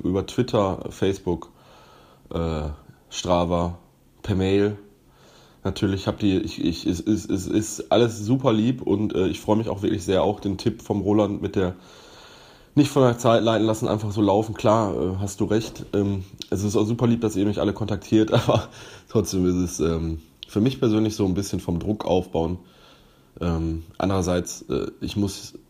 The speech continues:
muss ja nur für, ich laufe das Ding für mich, habe ich mich auch gestern noch mit meiner Freundin drüber unterhalten. Und sie sagte, ja, du, ähm,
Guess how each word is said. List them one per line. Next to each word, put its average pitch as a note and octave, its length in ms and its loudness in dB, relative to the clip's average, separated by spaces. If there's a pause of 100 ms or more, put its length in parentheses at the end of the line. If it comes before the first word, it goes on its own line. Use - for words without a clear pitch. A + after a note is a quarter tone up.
(120)
muss F#2+ 300 -4
ja G2+ 80 0
nur F#2+ 240 0
für, F#2 320 -2
ich F2 120 -10
laufe F#2+ 300 2
das F#2+ 200 -2
Ding G2+ 180 0
für - 120 -6
mich, A2 280 0
habe G2 120 2
ich F#2+ 80 -6
mich G#2+ 160 -4
auch G2 60 -2
gestern F#2 240 -4
noch F#2 80 0
mit F2+ 120 -2
meiner E2+ 200 -2
Freundin F#2 280 -2
drüber F#2+ 180 0
unterhalten. F2+ 460 -2 (800)
Und - 80 -20
sie F2+ 100 -4
sagte, F2 260 -2
ja, F2+ 140 -2
du, F2+ 380 -2
ähm, F2 280 -4